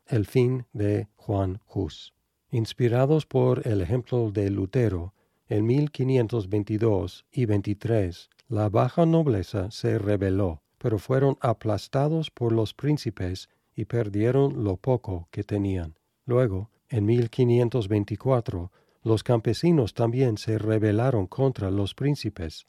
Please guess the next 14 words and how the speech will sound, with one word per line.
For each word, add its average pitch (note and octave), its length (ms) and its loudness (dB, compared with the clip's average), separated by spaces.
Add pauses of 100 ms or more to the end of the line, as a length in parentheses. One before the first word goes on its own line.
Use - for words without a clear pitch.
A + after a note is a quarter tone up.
(260)
Al A2 140 -2
principio, G#2+ 640 -2 (240)
Lutero C#3 540 2
apoyó A2+ 500 0
sus - 240 -6
quejas B2 440 -2
como G#2 280 0
justas. - 580 -8 (300)
Luego, A#2 420 2
cuando A2+ 460 0
la G2+ 220 2
rebelión G2+ 760 0
se G#2 260 -2
radicalizó, G2+ 1120 -2